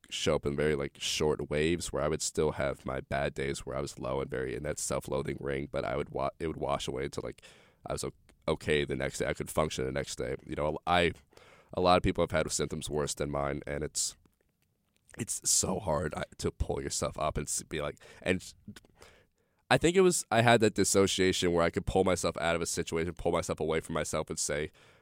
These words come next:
"All right, look at it like this." And a lot of people don't have that, so that's been my savings grace, I guess.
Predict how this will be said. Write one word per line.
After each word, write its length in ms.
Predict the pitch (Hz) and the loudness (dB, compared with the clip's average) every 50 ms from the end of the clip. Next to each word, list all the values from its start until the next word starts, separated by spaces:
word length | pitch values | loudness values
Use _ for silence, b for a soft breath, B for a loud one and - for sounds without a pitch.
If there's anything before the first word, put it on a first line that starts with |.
| b b - | b b 0
"All 80 | 85 | 2
right, 160 | 85 78 78 82 | 4 4 4 4
look 160 | 92 92 - | 2 2 4
at 60 | 104 95 | 2 2
it 60 | 85 | 4
like 240 | 80 78 80 - - | 2 0 -2 -4 -4
this." 360 | - 82 76 76 69 - - - | -2 0 0 0 0 -2 -4 -4
And 120 | - 80 | -4 -2
a 40 | 82 | 0
lot 160 | 87 92 95 95 | 2 4 4 4
of 40 | - | 2
people 340 | - 98 80 85 85 78 - - | 0 0 2 2 2 2 0 0
don't 240 | - 82 82 80 | 2 2 2 2
have 220 | - - 80 78 73 | 2 0 0 0 0
that, 180 | 73 73 76 | 0 -2 -2
so 80 | - - | -2 0
that's 220 | 82 85 85 - | 0 0 0 0
been 160 | - 87 82 78 | 0 -2 0 0
my 140 | 71 71 | 0 0
savings 420 | 73 - - 65 65 - 73 69 - | 0 0 -2 -2 -4 -4 -8 -10 -6
grace, 260 | - 76 69 73 - | -4 -4 -4 -2 -4
I 60 | 71 76 | -6 -4
guess. 340 | 71 69 76 - - - | -4 -4 -4 -4 -6 -10